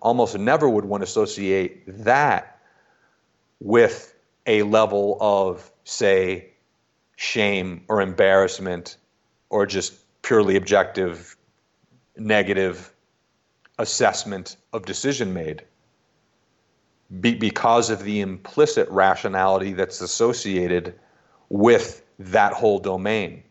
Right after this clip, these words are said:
So it's the, the, because of-,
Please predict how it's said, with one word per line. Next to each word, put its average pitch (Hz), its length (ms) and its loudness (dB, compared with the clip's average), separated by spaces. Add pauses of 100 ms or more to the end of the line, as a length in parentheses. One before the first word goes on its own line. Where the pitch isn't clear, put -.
So 92 540 2 (500)
it's - 440 -4 (600)
the, 110 240 2 (120)
the, 104 380 0 (1300)
because 147 400 2
of-, 143 260 2